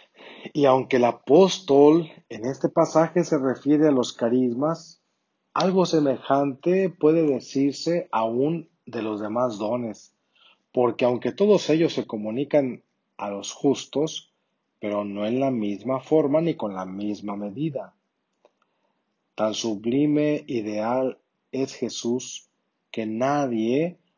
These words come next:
lo puede re-, reproducir adecuadamente ni la misma Santísima Virgen, la más fiel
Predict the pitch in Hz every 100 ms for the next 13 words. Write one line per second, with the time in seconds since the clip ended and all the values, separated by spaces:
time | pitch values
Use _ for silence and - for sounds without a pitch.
0 | _ 107 104 - 117 123 143 123 113 107
1 | 98 95 - - 107 110 110 104 101 123
2 | 131 120 107 - 107 120 127 110 110 117
3 | 110 92 98 95 _ _ _ _ _ _
4 | 107 113 117 127 123 123 123 _ 143 123
5 | 113 117 123 156 151 143 120 - 110 104
6 | - - 160 160 139 117 101 98 120 147
7 | 120 98 101 101 - _ _ - _ _
8 | _ 107 104 98 117 156 143 - - 123
9 | 147 139 113